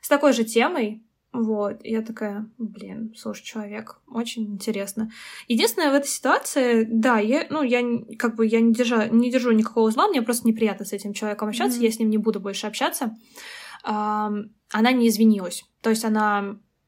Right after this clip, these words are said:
Speaker 1: да,
Speaker 2: Вообще.
Speaker 1: вот это очень интересная история, то, что я,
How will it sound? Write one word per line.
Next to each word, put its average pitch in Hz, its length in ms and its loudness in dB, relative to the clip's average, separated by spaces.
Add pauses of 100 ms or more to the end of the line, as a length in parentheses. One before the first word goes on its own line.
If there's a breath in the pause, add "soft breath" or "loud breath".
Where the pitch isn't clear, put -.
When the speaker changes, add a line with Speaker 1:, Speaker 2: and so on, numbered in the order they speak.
(720)
Speaker 1:
да, 226 260 0
Speaker 2:
Вообще. 208 100 -4
Speaker 1:
вот 214 180 2
это 233 160 4
очень 233 240 4
интересная 226 420 2
история, 392 320 2
то, 247 120 0
что 220 300 -2 (840)
я, 233 720 4